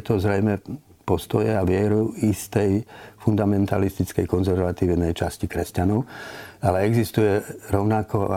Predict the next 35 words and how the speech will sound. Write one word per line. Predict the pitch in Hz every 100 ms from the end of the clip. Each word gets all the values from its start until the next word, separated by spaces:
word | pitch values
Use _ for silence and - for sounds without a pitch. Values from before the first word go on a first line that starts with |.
| 98
akože | - 98 92
aktivizujú | 87 98 - 123 92 85 82
sa | -
skupiny | - - - 92
kresťanov, | 85 82 - 92 92 90
existuje | 92 80 87 87
skupina | - - 95 90
napríklad | 92 90 95 87
Kresťania | - 95 - 98 87
proti | 95 85 85
nenávisti, | 85 90 90 95 - 123 - - - - -
ktorí | - 98 92
si | 98
vlastne | 95 98 101
postavili | 98 - 98 98 98
za | 104 110
úlohu, | 110 98 101
e, | - - - - - - - - _ _ _ - - 110 120 120 120 120 117
bojovať | 104 123 147 131 107
s | -
týmto | - 110 110 98
nešvárom, | 104 - 98 90 90 90
<laughs> | 107
hej, | 107 107
v | -
cirkvi. | - 90 - 113 131 - - - -
Ale | - 113
pravda | 127 156 165 147
je, | 147 147
že |
vlastne | 123 127 - 135
potom | 139 165
sa | 143 120
začali | 135 - 135 127
tie, | 127 120 117